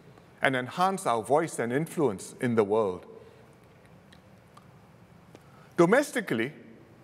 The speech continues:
we have to strengthen our social compact. We've taken emergency measures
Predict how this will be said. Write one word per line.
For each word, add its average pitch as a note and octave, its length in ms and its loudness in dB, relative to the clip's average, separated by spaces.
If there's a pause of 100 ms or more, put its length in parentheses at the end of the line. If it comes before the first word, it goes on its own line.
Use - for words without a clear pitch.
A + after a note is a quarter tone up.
(540)
we C#3+ 140 6
have C#3+ 140 0
to A#2 100 -6
strengthen D#3+ 580 -4 (100)
our A#2 120 0
social - 360 0
compact. - 540 -8 (1700)
We've A#3 240 6
taken G#3+ 420 2 (180)
emergency F#3 560 2
measures D#3 580 -2